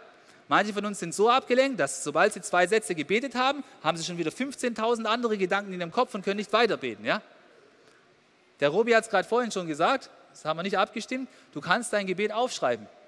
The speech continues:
Wenn du so, wenn du so, so durch den Wind bist mit deinen Gedanken, dann schreib dein Gebet auf. Schreib's auf einen Zettel drauf, schreib's in eine unformatierte Notiz auf deinem iPhone drauf, schreib das auf,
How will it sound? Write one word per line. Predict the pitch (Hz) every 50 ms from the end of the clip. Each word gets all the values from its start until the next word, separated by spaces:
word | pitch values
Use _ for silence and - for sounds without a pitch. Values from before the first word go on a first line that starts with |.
| - _ _ _ _ _ _ _ _ _ _ -
Wenn | 147 180
du | 226 285
so, | 240 277 294 302 269 -
wenn | - 226 226
du | 262
so, | 285 247 254 220 -
so | - - - 285 277
durch | 285 285 277
den | - 233 202
Wind | 262 277 269 -
bist | - 226 220 - -
mit | 196 170
deinen | 175 175 185 185
Gedanken, | 185 185 190 190 214 240 277 311 - - - - _ _ _
dann | - 139
schreib | - - 196 262 262
dein | - 247 240
Gebet | 214 220 202 233 240 240
auf. | 269 311 180 - - - - - -
Schreib's | - - 147 143 - -
auf | 123 117
einen | 117 -
Zettel | - 175 220 277 277
drauf, | - 285 320 392 359 - - - - - _ -
schreib's | - - 135 143 151 151 -
in | 156 156
eine | 143 143 135 - -
unformatierte | 226 254 302 302 - 277 269 262 247 240 - 240 233 202 190
Notiz | 160 139 127 - 262 294 - -
auf | 254 226
deinem | - 247 226 208
iPhone | 202 214 233 - 208 185 156
drauf, | 143 156 214 240 - - - - -
schreib | - - 156 170 214 254 277 - - - - - -
das | - 190 214 233 - - -
auf, | 185 185 202 240 254 -